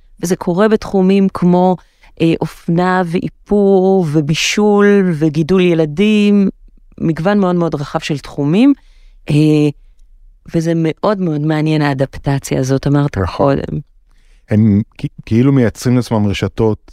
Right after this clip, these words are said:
Speaker 2: חברתיות בעולם יותר מותאם להם, בעוד שאנחנו נשים את אותו הדבר במקום אחר, ופשוט לא חשבנו לעשות את זה בדרך הזאת.
Speaker 1: נכון, הם גם מצאו את הדרך שזה עדיין ישמור על הגבולות שחשובים להם. זאת אומרת, אה,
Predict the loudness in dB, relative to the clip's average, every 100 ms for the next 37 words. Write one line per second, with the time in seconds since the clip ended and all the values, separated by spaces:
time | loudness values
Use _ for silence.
0 | -12 -8 -4 -4 -2 -2 -2 -4 -6 -8
1 | -2 0 0 0 0 -2 -4 -4 -6 -2
2 | -4 -2 -4 -4 -2 -2 -2 -4 -4 -4
3 | -6 -4 -2 -2 -2 -4 -2 -2 -2 -2
4 | -4 -4 -6 -2 0 0 0 -2 -2 -2
5 | -2 0 -2 -2 -6 -4 -4 -2 0 0
6 | 0 -2 -6 -4 -4 -2 -2 -2 -2 -4
7 | -4 -6 -12 -14 -8 -6 -4 -4 -2 -2
8 | 0 0 -4 -2 -2 -2 -6 0 2 2
9 | 0 -6 -18 -20 -20 -20 -20 _ -18 -6
10 | -4 0 0 0 0 2 2 2 0 0
11 | 0 -2 -2 0 2 2 -2 -6 -4 -4
12 | -2 2 2 2 0 -4 -10 -16 _ _
13 | _ -6 -4 0 0 0 -2 -4 -2 0